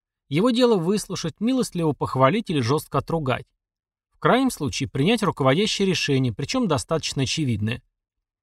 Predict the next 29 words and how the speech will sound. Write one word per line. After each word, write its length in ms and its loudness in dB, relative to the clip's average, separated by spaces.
Так 180 0
было 160 2
всегда, 480 -2
но 100 0
так 220 -2
перестало 480 -2
быть. 280 -8
С 100 -14
того 220 4
самого 380 2
дня, 200 0
как 180 -6
в 60 -20
полицию 400 0
был 180 0
принят 380 -2
новый 240 2
сотрудник. 680 -6
Вначале 420 2
он 80 4
на 100 2
глазах 400 2
у 40 -4
всего 300 -2
города 340 2
уличил 380 0
в 60 -10
продажности 580 0
полицейского. 840 -6